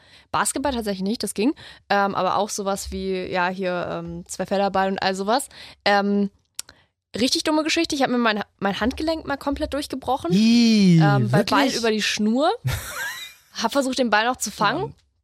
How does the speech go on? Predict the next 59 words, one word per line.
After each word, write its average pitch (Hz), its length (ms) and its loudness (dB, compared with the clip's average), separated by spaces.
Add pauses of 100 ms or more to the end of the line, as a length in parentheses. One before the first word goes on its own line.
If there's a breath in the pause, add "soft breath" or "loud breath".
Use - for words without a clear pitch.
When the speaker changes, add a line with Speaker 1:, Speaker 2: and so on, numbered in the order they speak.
(280)
Speaker 1:
Bin 254 140 2
ich 285 80 0
hinterhergesprungen, 269 880 0
Speaker 2:
Oh - 140 -10
Speaker 1:
bin 262 160 2
ich 277 100 -2
Speaker 2:
nee. - 60 -6
Speaker 1:
vielleicht 254 340 0
mit 254 80 -10
dem 254 100 -6
Handgelenk 254 380 -4
auf 233 140 -4
den 247 320 -2 (500)
Boden 269 240 2
aufgeknallt? 262 720 0
Möglich. 277 720 -10
Speaker 2:
Muss 135 260 2
es 214 160 0
ja 180 80 2
dann 165 140 2
auch 151 100 4
so 147 140 2
richtig 156 260 0
ins 143 160 0
Sekretariat 131 1080 4
danach, 151 320 0
also 135 140 -2
ist 127 80 -4
es - 60 -6
im 135 80 2
Schulsport 185 400 -4
passiert? 247 340 -2
Nee. 113 220 0 (320 soft breath)
Speaker 1:
Ja. 190 180 0 (160)
Speaker 2:
Ja. 117 240 -2 (100)
Speaker 1:
Ja, 214 120 2
ja. 202 220 2 (260)
Ja, 202 320 2
warte, 240 280 0
da, 208 220 2
da 208 220 0
muss 262 160 2
ich 277 80 2
jetzt, 240 260 -2
da, 214 160 2
das 196 340 -4
war, 214 140 4
da 208 160 -2
war 202 60 2
ich 226 80 0
noch 214 80 -2
in 202 60 -2
der 196 100 -4
Grundschule, 214 420 -4
ist 180 140 -4
schon 254 140 0
ein 247 100 0
bisschen 254 260 -2
her. 233 260 2